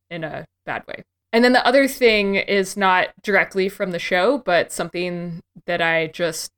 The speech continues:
read in real life that made me think about the show and all of the conversations that we've been having about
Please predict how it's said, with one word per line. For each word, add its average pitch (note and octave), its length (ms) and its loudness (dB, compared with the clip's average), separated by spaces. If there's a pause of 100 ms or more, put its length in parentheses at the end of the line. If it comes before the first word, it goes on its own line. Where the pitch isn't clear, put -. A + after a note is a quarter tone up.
(160)
read E3 460 -2 (260)
in F3 100 -12
real F3+ 220 -2
life G3+ 400 -2
that E3+ 200 0
made F3 140 -6
me E3+ 100 -8
think A#3 200 -6
about F#3 200 0
the F#3 80 -6
show F3+ 420 -2
and E3 200 -4
all E3 220 -2
of E3 260 -6
the F3+ 60 -8
conversations E3 800 -8
that - 80 -12
we've E3+ 140 -10
been F3 120 -10
having E3 540 -6
about D#3+ 460 -2